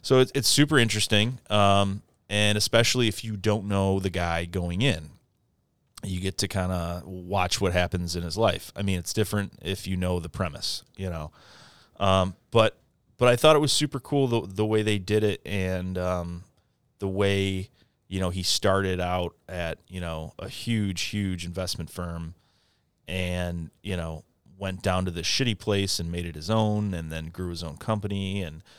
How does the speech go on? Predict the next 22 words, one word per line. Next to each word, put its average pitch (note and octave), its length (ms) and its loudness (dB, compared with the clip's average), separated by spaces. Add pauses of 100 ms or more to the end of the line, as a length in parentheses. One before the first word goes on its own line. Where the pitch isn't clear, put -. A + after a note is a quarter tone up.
(540)
it, - 140 -10
it G2 160 -4
was G2 160 -2
really G#2 160 2
cool. E2+ 340 -4
And, G2 160 -2
and F2+ 180 -2
I F#2+ 60 0
like F#2+ 220 0
the G2 100 0
way F#2+ 180 2
it F2+ 60 -2
ended. F#2+ 340 -2 (300)
Um, F2+ 540 -4 (1700)
I A2+ 80 0
don't C3+ 140 6
know A#2 120 8
if A2 120 4
I G#2 80 8
was G2 160 2
expecting, A2 1080 0 (840)
uh, G#2+ 100 -2